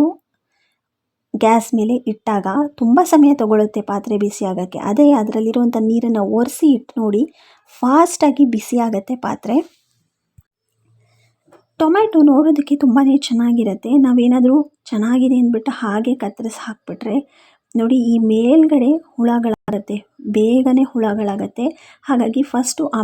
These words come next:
ಮೇಲ್ಗಡೆ ಭಾಗನ ಕತ್ತರಿಸಿ ತೆಗೆದ್ಬಿಡಿ. ಅಲ್ಲಿ ನಮ್ಗೆ ಗೊತ್ತಾಗತ್ತೆ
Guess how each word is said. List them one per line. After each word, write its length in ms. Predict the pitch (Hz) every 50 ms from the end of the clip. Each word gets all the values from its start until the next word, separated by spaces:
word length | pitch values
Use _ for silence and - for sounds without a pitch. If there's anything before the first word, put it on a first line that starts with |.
| 208 208 208
ಮೇಲ್ಗಡೆ 480 | 214 220 233 254 254 247 254 247 240 233 233
ಭಾಗನ 320 | 233 233 226 226 240 240 262 254 -
ಕತ್ತರಿಸಿ 440 | 226 220 - 226 226 220 - - 254 254 - 208
ತೆಗೆದ್ಬಿಡಿ. 540 | 180 196 208 208 247 220 208 180 - 254 330 - _ _ _ _ _ _ _ -
ಅಲ್ಲಿ 280 | 226 247 254 269 294 285
ನಮ್ಗೆ 240 | 277 262 220 208 214
ಗೊತ್ತಾಗತ್ತೆ 540 | 208 214 - 240 247 247 233 226 - - 254